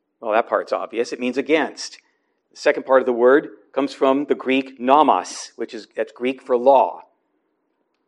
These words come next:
So antinomianism means against the law.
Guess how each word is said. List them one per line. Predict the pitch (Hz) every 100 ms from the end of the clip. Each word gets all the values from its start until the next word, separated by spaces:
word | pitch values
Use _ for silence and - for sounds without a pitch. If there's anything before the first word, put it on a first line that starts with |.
| _ _ _
So | _ 123
antinomianism | - 127 135 127 127 127 139 139 170 131
means | 131 147 -
against | 147 139 98 101 117 - _ -
the |
law. | 135 156 160 104